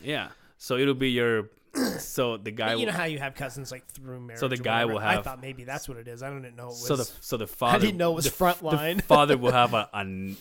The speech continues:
Speaker 1: a nephew, son-in-law.
Speaker 2: Right, right, right.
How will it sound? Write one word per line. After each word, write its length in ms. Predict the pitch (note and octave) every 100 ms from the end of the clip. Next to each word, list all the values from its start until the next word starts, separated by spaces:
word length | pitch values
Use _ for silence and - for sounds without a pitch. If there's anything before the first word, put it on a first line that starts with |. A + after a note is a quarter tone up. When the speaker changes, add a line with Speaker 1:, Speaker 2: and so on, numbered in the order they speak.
| -
Speaker 1:
a 120 | G2
nephew, 1200 | F#2+ F#2 G2 G#2+ A2 - A#2 A#2 A#2 A2+ A2+ A2+
son-in-law. 640 | - - B2 D3 D#3 F3+ G3
Speaker 2:
Right, 480 | D#3 D#3+ C3+ B2+ B2 -
right, 380 | C3+ B2+ A#2+ B2+ - - - - - - C3
right. 400 | C#3+ B2+ B2